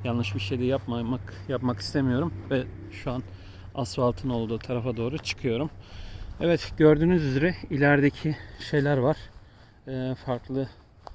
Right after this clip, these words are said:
böyle üzerinde taş olmayan ama herhalde artık ne olduğunu ben de bilmiyorum. Yazıların olduğu yerler var anlaşılan.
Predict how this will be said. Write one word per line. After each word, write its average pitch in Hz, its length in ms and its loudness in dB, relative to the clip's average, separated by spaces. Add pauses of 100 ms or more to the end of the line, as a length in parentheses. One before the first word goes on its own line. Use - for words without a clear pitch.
(880)
böyle 123 200 -4
üzerinde 127 380 -2
taş - 340 -6
olmayan 131 380 0
ama 143 220 0 (680)
herhalde 127 440 -6 (720)
artık - 280 -12 (960)
ne 123 140 -6
olduğunu 123 320 -2
ben 123 180 2
de 120 60 2
bilmiyorum. 113 440 0 (1200)
Yazıların 120 520 2
olduğu 120 260 4
yerler 120 380 2
var 110 200 0
anlaşılan. 110 520 -4